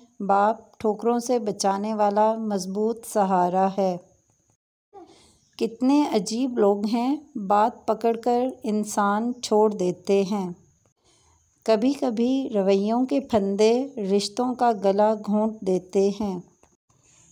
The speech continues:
सरबराह की हालत उस टीन के छत की तरह होती है जो तमाम मौसम खुद झेलता है, मगर उसके साए में रहने वाले कहते हैं, "शोर बहुत करता है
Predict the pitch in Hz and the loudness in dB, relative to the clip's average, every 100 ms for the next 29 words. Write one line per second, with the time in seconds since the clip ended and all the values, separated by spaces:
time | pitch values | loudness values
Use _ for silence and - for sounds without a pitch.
0 | - - 208 196 196 214 247 254 240 202 | -14 -6 -6 -2 0 0 0 -2 0 0
1 | 185 220 220 269 220 - 214 214 233 254 | 0 -2 -4 -10 -10 -6 -4 -2 -4 -6
2 | 247 - 208 - 247 226 196 185 185 180 | -8 -6 -8 -6 -8 -4 -4 -4 -4 -6
3 | 196 202 214 220 233 - 208 190 196 202 | -6 -2 -2 -2 -6 -14 -10 -8 -4 -2
4 | 196 208 220 214 208 226 220 214 - 233 | -2 -2 -2 -4 -6 -6 -6 -6 -4 -4
5 | 202 202 185 170 190 214 214 226 - - | -2 -4 -2 -2 -2 0 -2 -4 -12 -20
6 | - - 208 196 214 214 214 202 202 190 | -20 -10 -4 -2 -2 -2 -4 -2 0 0
7 | 214 226 220 208 220 233 208 202 202 180 | 0 -2 -2 -2 -2 -2 -2 -4 -4 -6
8 | 175 - 196 208 214 233 _ _ _ - | -6 -4 -4 -2 -6 -10 _ _ _ -10
9 | - 202 214 220 208 202 240 240 190 175 | -2 2 2 0 -2 -2 -2 -2 -4 -2
10 | 185 190 208 214 | 0 0 0 -2